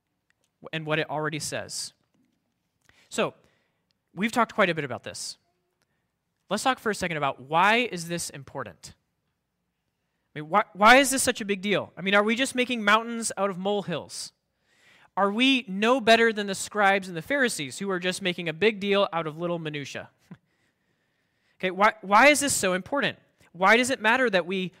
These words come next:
hold to, hold to Scripture and weigh our traditions against Scripture?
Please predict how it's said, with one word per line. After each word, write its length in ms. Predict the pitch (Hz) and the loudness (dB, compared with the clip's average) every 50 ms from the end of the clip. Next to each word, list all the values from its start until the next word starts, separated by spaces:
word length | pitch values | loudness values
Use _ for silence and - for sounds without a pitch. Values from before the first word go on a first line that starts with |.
| _ | _
hold 340 | _ - 214 214 214 214 190 | _ -6 -2 -2 -2 -2 -4
to, 220 | - - - 226 - - | -8 -12 -12 -12 -12 -8
hold 300 | - 214 220 233 214 - | -4 -4 -2 -2 -2 -4
to 100 | 226 208 | -6 -8
Scripture 460 | - - - 208 185 - 180 170 - - | -6 -6 -6 -6 -6 -4 -6 -6 -6 -4
and 260 | 170 165 165 160 160 | -6 -6 -6 -6 -4
weigh 380 | 175 190 196 220 233 240 247 247 | 2 4 6 6 8 6 6 4
our 200 | - 202 202 196 | 2 0 -2 -2
traditions 580 | - - - 190 220 233 - - 185 175 156 | -4 -8 -4 -2 -2 -2 -2 -6 -8 -8 -8
against 560 | 156 160 175 208 233 247 - - - - _ - | -8 -2 0 0 0 0 -4 -10 -12 -14 _ -20
Scripture? 500 | - - - 156 - - 156 113 - | -14 -12 -12 -12 -10 -10 -12 -12 -12